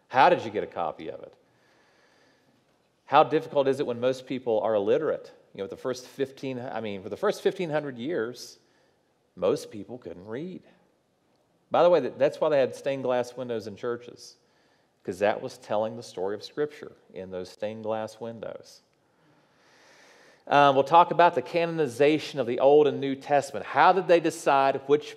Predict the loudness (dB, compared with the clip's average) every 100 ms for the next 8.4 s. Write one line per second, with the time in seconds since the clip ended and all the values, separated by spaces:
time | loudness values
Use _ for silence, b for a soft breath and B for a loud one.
0 | -6 2 2 2 -10 -18 -4 -4 -2 0
1 | 2 2 -2 -10 -10 -10 -8 0 0 0
2 | 0 0 -2 -4 -4 -4 -12 -10 -8 -8
3 | -8 -8 -8 -6 -8 -8 -12 -14 -4 -2
4 | -2 -6 -12 -6 -4 -4 -6 -20 -20 b
5 | b b b 4 6 2 0 -4 -4 -4
6 | 0 2 2 0 -6 -10 -10 -12 -2 2
7 | 2 0 -2 -4 -6 -2 -2 -2 2 4
8 | 4 4 2 -2